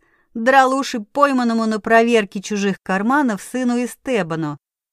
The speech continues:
ни за что не желавшему сдать своих подельников. Их имена, впрочем, все знали и так. Конечно же, это был младший сын мебельщика Гонсалеса Антонио и детишки Альгвасила Малины,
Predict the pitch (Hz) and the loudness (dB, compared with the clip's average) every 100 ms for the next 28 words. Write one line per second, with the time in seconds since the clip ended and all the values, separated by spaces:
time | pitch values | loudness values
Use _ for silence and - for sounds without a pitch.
0 | _ 247 339 294 262 - 254 226 208 190 | _ -4 -4 -2 -2 -2 -2 0 0 -2
1 | 196 226 349 - 339 320 254 185 208 226 | 0 0 0 0 0 0 0 0 0 0
2 | - 202 196 - 233 226 180 170 156 156 | -6 -4 -4 -4 -2 0 -2 -4 -4 -4
3 | 156 160 156 _ _ _ _ _ _ 285 | -6 -10 -12 _ _ _ _ _ _ -4
4 | 262 269 262 269 269 - 269 262 262 - | -2 0 2 2 2 2 -2 0 -6 -4
5 | 262 247 254 247 269 262 180 147 _ _ | -6 -2 -2 -2 -4 -4 -4 -4 _ _
6 | _ _ - 277 285 339 - 240 208 220 | _ _ 2 2 4 0 -2 -4 0 0
7 | 208 226 208 208 214 220 208 - 214 - | 0 -2 0 0 2 0 0 -2 -8 -4
8 | 214 202 220 196 185 180 196 185 196 202 | -2 0 0 -2 -4 -8 -12 -6 -2 -2
9 | - 214 185 180 - 175 175 156 226 262 | 0 0 0 -4 -4 -4 -4 -6 -4 -2
10 | 294 294 285 _ _ _ _ - 339 285 | -2 -2 -6 _ _ _ _ -8 -4 -4
11 | 247 294 320 - 277 240 233 233 240 233 | -4 -2 -2 -4 2 2 4 4 4 2
12 | - 247 240 226 233 226 170 160 156 151 | -2 -4 -2 0 0 -2 -4 -4 -4 -6